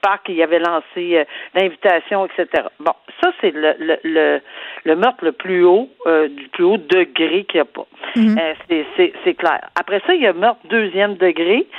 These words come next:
Speaker 1: Euh, si c'est arrivé dans le cadre de, bon, euh, ça a été très intentionnel. Il s'en allait là pour le tuer. Il savait, mais c'est pas prémédité, mais il y avait l'intention de le tuer quand même, euh, dans sa tête, là, ce qui est arrivé là-bas, et ça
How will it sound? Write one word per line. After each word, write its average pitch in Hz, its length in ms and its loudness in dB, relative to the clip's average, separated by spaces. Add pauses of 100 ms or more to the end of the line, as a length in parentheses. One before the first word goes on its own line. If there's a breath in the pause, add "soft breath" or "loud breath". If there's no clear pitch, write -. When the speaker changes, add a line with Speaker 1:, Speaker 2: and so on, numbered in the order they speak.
(340 loud breath)
Speaker 1:
Euh, 196 100 2 (220)
si 254 140 -12
c'est 226 180 -2
arrivé 214 280 0
dans 240 140 2
le 180 120 -8
cadre 220 480 2
de, 160 340 4 (320 loud breath)
bon, 202 360 0 (100)
euh, 156 420 2 (380)
ça 185 60 2
a - 20 2
été 220 400 -2
très 285 340 0
intentionnel. 196 760 0 (120)
Il 220 140 -6 (100)
s'en 254 160 0
allait 196 280 2
là 208 140 4
pour 190 200 0
le 165 140 2
tuer. 202 480 2
Il 190 100 -6 (100)
savait, 175 220 2
mais 208 220 -2
c'est 180 120 -4
pas - 140 0 (100)
prémédité, 240 840 0
mais 220 140 0
il 165 100 -4
y 180 60 4
avait 175 200 2
l'intention 214 720 -2
de 180 100 -8
le 165 120 2 (140)
tuer 185 260 0
quand 175 160 0
même, 165 300 -6 (680 loud breath)
euh, 165 400 4 (160)
dans 170 240 2
sa 160 100 0
tête, 185 340 -2
là, 170 140 -4
ce - 60 -20
qui 170 80 -6
est 160 140 -2
arrivé 156 280 -4
là-bas, 160 440 0
et 165 220 -2
ça 160 80 0